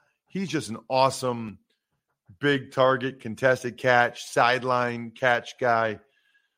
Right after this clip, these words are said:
Honestly, if the Dolphins didn't have Christian Wilkins in the backfield the whole night, especially early in the game, this game probably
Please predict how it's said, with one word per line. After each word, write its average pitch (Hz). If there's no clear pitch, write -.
Honestly, 170
if 165
the 143
Dolphins 170
didn't 170
have 160
Christian 147
Wilkins 143
in 131
the 123
backfield 131
the 113
whole 113
night, 104
especially 143
early 131
in 117
the 113
game, 110
this -
game 180
probably 113